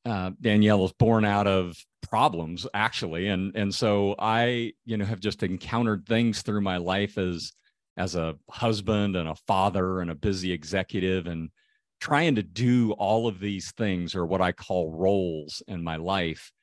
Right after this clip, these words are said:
and, you know, have had varying levels of success. Uh, the best analogy I've ever came up with is the old spinning of plates, right? And I think that I became about as good as you could get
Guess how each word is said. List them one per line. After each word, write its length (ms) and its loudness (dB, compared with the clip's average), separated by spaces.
and, 640 -2
you 120 -6
know, 140 -2
have 160 -4
had 300 -6
varying 420 -2
levels 360 0
of 120 -6
success. 800 -6
Uh, 240 -4
the 220 -2
best 300 2
analogy 560 2
I've 140 -2
ever 200 -2
came 320 -4
up 200 -2
with 200 -2
is 200 -4
the 160 -2
old 400 -2
spinning 540 0
of 180 -4
plates, 520 -4
right? 300 -2
And 180 -4
I 640 2
think 280 -2
that 140 0
I 120 0
became 340 -4
about 240 0
as 160 -6
good 560 0
as 180 -4
you 140 0
could 200 -10
get 300 2